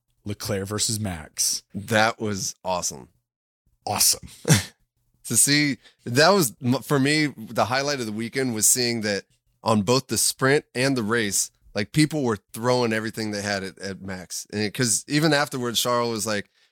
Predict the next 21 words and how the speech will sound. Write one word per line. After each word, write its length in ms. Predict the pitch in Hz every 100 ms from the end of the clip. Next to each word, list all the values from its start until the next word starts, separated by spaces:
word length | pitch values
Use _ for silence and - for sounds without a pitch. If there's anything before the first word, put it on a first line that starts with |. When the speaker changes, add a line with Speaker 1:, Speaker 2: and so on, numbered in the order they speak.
| _ -
Speaker 2:
"I 80 | 110
doubt 240 | 120 120
we 100 | 123
would 120 | 120
have 60 | 117
been 200 | 117 113
able, 340 | 113 104 - 117
been 160 | 98 120
able 220 | 117 120
to 60 | 113
hold 220 | 101 120
the 80 | 110
place 300 | - 117 117
for 100 | 120
long, 260 | 120 131
but 140 | 117 107
I 60 |
still 240 | 98 - 110
had 140 | 110
to 60 | 98
try." 360 | - 98 110